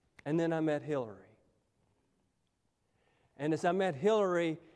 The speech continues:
and as we started talking, and, and as we started dating, it was almost as if God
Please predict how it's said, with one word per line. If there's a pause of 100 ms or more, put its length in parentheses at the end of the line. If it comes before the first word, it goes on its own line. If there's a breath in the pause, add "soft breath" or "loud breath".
(120)
and
as
we
started
talking,
and, (240 loud breath)
and
as
we
started
dating,
it
was
almost
as
if
God